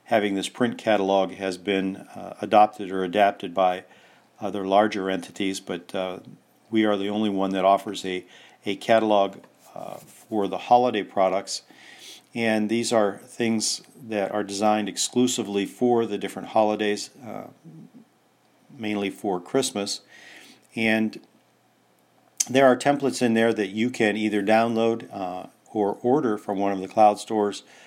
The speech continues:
uh, for marketing for the holidays, for things such, such as holiday banners, for greeting cards, for announcements.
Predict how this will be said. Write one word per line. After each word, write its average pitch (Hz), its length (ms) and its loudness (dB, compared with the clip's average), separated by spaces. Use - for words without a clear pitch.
uh, 101 200 0
for 107 200 -6
marketing 110 460 2
for 104 160 -6
the 98 100 2
holidays, 101 560 0
for 98 300 -2
things 101 320 -4
such, 92 300 -8
such - 300 -2
as 95 180 0
holiday 104 380 2
banners, 104 520 -4
for - 160 -12
greeting 101 380 -2
cards, 101 560 0
for 90 200 -8
announcements. 98 760 -4